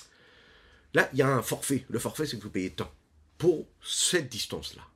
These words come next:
Mais dès l'instant où vous voulez aller dans un autre endroit, eh bien, vous allez devoir payer vingt euros de plus. Alors, on peut ne pas comprendre. Mais la réponse, vous la connaissez. Quand on paye quelque chose pour un forfait,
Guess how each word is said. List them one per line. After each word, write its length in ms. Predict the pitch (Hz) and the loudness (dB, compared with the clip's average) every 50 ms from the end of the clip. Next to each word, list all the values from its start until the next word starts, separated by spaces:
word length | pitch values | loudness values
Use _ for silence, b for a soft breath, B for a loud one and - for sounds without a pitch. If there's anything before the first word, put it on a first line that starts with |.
| - | -8
Mais 80 | - 110 | -6 -2
dès 160 | 139 226 240 | 2 6 8
l'instant 380 | 226 208 190 - - - 180 160 | 8 8 6 6 2 2 2 2
où 60 | 127 | 2
vous 60 | 113 | 0
voulez 140 | 117 131 131 | 2 2 2
aller 120 | 117 110 | 2 2
dans 160 | 101 92 85 92 | 0 -2 -2 -2
un 40 | |
autre 200 | 123 180 - - | -2 -2 -2 -2
endroit, 340 | 139 120 113 110 117 - - _ _ _ _ _ _ b b b b b b b b b | -2 -2 -2 -2 -4 -8 -12 _ _ _ _ _ _ b b b b b b b b b
eh 80 | - 95 | -10 -8
bien, 120 | 92 87 | -8 -8
vous 120 | 87 90 90 | -6 -6 -6
allez 120 | 85 92 | -6 -4
devoir 280 | 90 98 90 98 - - | -6 -6 -6 -6 -8 -8
payer 480 | _ - 101 90 85 85 92 107 127 131 - _ _ _ _ _ _ _ _ _ _ _ _ _ _ _ _ _ _ _ - | _ -6 -6 -6 -4 -4 -6 -6 -6 -8 -14 _ _ _ _ _ _ _ _ _ _ _ _ _ _ _ _ _ _ _ -10
vingt 160 | 101 120 113 | -6 -6 -6
euros 180 | - - 85 | -6 -6 -8
de 80 | - - | -10 -10
plus. 440 | - - - - - - - - _ _ _ _ _ _ _ _ _ _ _ _ _ _ _ _ _ _ b b b b b b b b b b b b b b b b _ _ | -14 -20 -20 -20 -20 -20 -20 -20 _ _ _ _ _ _ _ _ _ _ _ _ _ _ _ _ _ _ b b b b b b b b b b b b b b b b _ _
Alors, 160 | - 104 98 98 | -8 -6 -6 -4
on 40 | |
peut 120 | 107 - 165 | -4 -2 -2
ne 40 | 139 | -2
pas 120 | - 85 | -2 -4
comprendre. 380 | 80 85 80 - - - 80 71 _ _ _ _ _ _ _ _ _ _ _ _ _ _ _ _ _ _ _ _ _ _ _ _ _ _ _ _ _ _ b b b b b b | -8 -10 -14 -14 -16 -20 -20 -20 _ _ _ _ _ _ _ _ _ _ _ _ _ _ _ _ _ _ _ _ _ _ _ _ _ _ _ _ _ _ b b b b b b
Mais 80 | - 80 | -14 -12
la 60 | 78 | -12
réponse, 240 | - - - 127 107 | -10 -8 -8 -8 -8
vous 80 | 87 | -8
la 60 | 69 | -10
connaissez. 380 | 69 - 76 - - - - - _ _ _ _ _ _ _ _ _ _ _ _ _ _ B B B B B B | -10 -10 -12 -14 -14 -16 -16 -20 _ _ _ _ _ _ _ _ _ _ _ _ _ _ B B B B B B
Quand 180 | B 190 190 190 | B -8 -6 -4
on 40 | |
paye 140 | 147 196 196 | -2 -2 -2
quelque 200 | - 135 104 113 | -2 -2 -4 -4
chose 160 | 107 131 123 | -6 -8 -8
pour 120 | - - 90 | -6 -6 -6
un 60 | 85 | -6
forfait, 500 | 78 - 98 - - - - - 269 262 | -4 -6 -6 -6 -6 -6 -6 -6 -6 -6